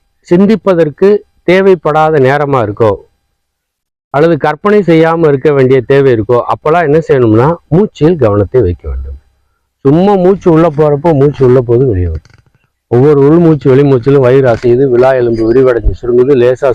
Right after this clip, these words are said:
சோல்டர் ஏறி இறங்குது. அப்படின்றதுல சும்மா இருக்கப்ப பூரா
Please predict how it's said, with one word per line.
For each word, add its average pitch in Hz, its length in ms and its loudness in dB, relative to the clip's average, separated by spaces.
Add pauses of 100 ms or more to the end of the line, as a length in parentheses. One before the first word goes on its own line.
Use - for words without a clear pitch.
சோல்டர் 127 260 0
ஏறி 123 260 2
இறங்குது. 107 440 -2 (1040)
அப்படின்றதுல 135 760 0
சும்மா 175 500 0
இருக்கப்ப 127 480 -2
பூரா 107 520 0